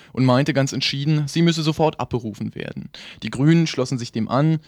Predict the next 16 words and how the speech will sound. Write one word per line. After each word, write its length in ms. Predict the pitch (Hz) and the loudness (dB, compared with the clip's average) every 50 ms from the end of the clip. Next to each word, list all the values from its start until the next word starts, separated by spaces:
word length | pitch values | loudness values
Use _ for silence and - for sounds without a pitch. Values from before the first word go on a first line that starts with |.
| - _ - | -16 _ -8
die 80 | 127 127 | -8 -4
taz-Kommentarseite 1120 | - 165 156 156 - - - 131 117 113 110 123 117 127 147 127 135 131 131 131 147 139 | 0 0 0 0 0 -4 -4 -4 -4 -4 -2 0 0 0 2 2 2 0 0 0 -4 -6
ging 180 | 127 127 151 180 | -6 -4 -2 -2
das 140 | 185 - - | -2 -2 -2
übliche 360 | - 170 - - 160 - 139 | -6 -6 -6 -6 -6 -4 -6
Stückchen 400 | - - 147 - - 151 139 117 | -4 -4 -6 -4 -2 -2 0 0
weiter 420 | 113 107 110 117 113 131 127 123 - - _ _ | 2 2 2 0 0 -2 -4 -4 -6 -12 _ _
und 160 | - 165 156 | -4 -4 2
forderte 320 | - 151 143 143 135 139 | 2 2 2 2 -2 -4
gleich 420 | 117 127 113 110 120 127 - - - | -2 -2 0 0 0 -2 -4 -8 -8
die 160 | - 156 - | -4 -2 0
Auflösung 480 | - 117 120 - 131 131 127 120 135 | 2 0 0 0 -2 -2 0 0 0
des 120 | 131 127 - | -2 -2 -2
Instituts 500 | - 139 - 160 151 - - 127 127 - | -6 -4 -4 -6 -8 -6 -6 -6 -6 -6
für 120 | - 135 | -8 -6
Bevölkerungsforschung. 1000 | 135 156 - - 113 110 - - 107 107 - - - 78 76 69 - - - - | -6 -6 -4 -2 -4 -4 -4 -6 -10 -10 -10 -10 -12 -12 -12 -10 -12 -14 -14 -16